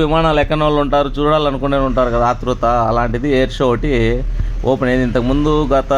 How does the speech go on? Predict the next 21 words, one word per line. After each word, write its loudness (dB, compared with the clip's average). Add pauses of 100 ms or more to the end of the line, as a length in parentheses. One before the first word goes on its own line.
(760)
రెండు 0
సంవత్సరాల 0
క్రితం 0
ఏమో 0
ఒకసారి -2
జరిగింది, 0 (560)
ఇప్పుడు -2
అలాగే 0 (440)
పెట్టారనమాట 0 (120)
మన 0 (100)
బేగంపేట 0
ఎయిర్‌పోర్ట్‌లో. -4 (500)
చూడండి, 0 (520)
మొత్తం 0
అన్ని 0 (120)
ఫ్లైట్స్ -2
అవన్నీ 0 (760)
డెమో 2 (100)
పీసులు, -2 (100)
అంటే 0 (540)
బొమ్మలు. 0